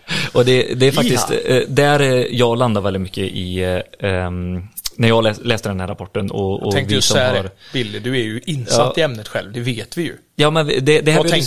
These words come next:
Speaker 1: diskuterat idag är ju verkligen, eh, någonting som, eh, går i våra hjärnor, högt och lågt och produktioner, eh, plus och minus effektbalans, det är inte svårare än så, ett plus ett
Speaker 2: Nej.
Speaker 1: bli-, blir två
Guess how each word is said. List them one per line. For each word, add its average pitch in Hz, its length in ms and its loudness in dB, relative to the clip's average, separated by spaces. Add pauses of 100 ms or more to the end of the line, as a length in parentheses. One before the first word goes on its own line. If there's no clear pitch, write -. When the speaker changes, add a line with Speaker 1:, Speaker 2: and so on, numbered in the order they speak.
Speaker 1:
diskuterat 117 300 2
idag 131 420 2
är 107 80 0
ju 101 160 -2
verkligen, 95 480 -2
eh, 95 180 -2
någonting 101 400 0
som, 98 300 0
eh, 92 340 0
går 101 220 2
i - 20 0
våra 110 240 2
hjärnor, 139 360 2
högt 127 280 0
och 120 60 0
lågt 117 260 0
och 113 220 -2
produktioner, 113 720 0
eh, 107 60 4
plus 117 280 -4
och 113 60 -2
minus 110 260 0
effektbalans, 110 600 -2
det 110 80 -4
är - 20 0
inte 104 140 -4
svårare 104 260 2
än 104 60 0
så, 107 200 -2
ett 101 160 -6
plus 107 220 -2
ett 107 180 -2
Speaker 2:
Nej. - 140 -8
Speaker 1:
bli-, - 80 -6
blir 104 160 -4
två - 160 -6